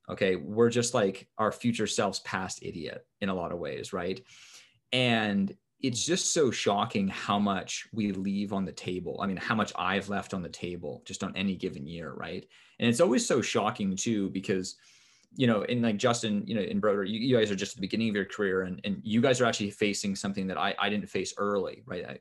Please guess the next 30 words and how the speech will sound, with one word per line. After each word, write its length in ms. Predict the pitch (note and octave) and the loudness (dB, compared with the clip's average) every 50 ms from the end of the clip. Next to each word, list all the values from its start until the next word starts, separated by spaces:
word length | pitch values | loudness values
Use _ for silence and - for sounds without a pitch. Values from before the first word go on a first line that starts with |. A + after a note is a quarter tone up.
| _ - | _ -4
only 220 | - A#2 A#2 A#2 | 0 2 4 4
for 120 | A#2 - G#2 | 2 2 -2
the 60 | G2+ | -2
last 360 | G2 G2 F#2+ F#2 - - - | 0 0 -2 -2 -6 -8 -4
few 180 | - A#2+ A#2+ A#2 | 0 2 2 2
years 320 | A2 G2+ F#2 F2 E2+ - | 2 0 -2 -4 -4 -4
have 120 | - F2 F2 | -6 -6 -6
I 80 | E2+ | -6
faced 320 | - - G2+ E2+ E2+ - - | -6 -6 -6 -4 -6 -6 -8
this, 200 | E2+ - - - | -8 -8 -8 -10
which 140 | F2+ - - | -10 -10 -10
is 80 | E2+ - | -8 -6
that, 240 | F#2 F2 D#2 - - _ _ _ _ _ _ | -6 -6 -6 -8 -12 _ _ _ _ _ _
you 80 | - G2+ | -4 -2
know, 80 | F#2 F#2 | -2 -2
w-, 220 | F#2 G2 - - | -2 -4 -6 -6
w-, 200 | - - - - | -10 -14 -10 -6
a, 120 | F#2+ G#2 G2 - _ _ _ _ _ _ _ _ _ _ _ - | -4 -4 -4 -4 _ _ _ _ _ _ _ _ _ _ _ -18
a 40 | - | -6
part 200 | - - D3+ E3 | -2 2 2 4
of 60 | C#3+ | 4
being 160 | C3+ C3 A#2+ G#2+ | 2 2 0 0
a, 600 | F2+ E2 E2+ - - E2 D#2 D2 - - - - | -2 -4 -6 -8 -8 -8 -8 -8 -8 -10 -12 -10
a, 60 | - - | -8 -6
in 100 | G2 F#2+ | -6 -4
a 20 | |
franchise 540 | - - B2 A#2 A#2+ A#2 - G#2 F#2+ G2 - | -2 0 2 2 2 2 0 0 -2 -2 -2
system 420 | - G2 F#2+ - - G2 F#2+ F#2 | -2 -2 -2 -4 -4 -4 -4 -4
is 140 | F2+ F#2 - | -4 -6 -6
that 280 | F#2 F2+ F2 - - | -6 -6 -6 -6 -10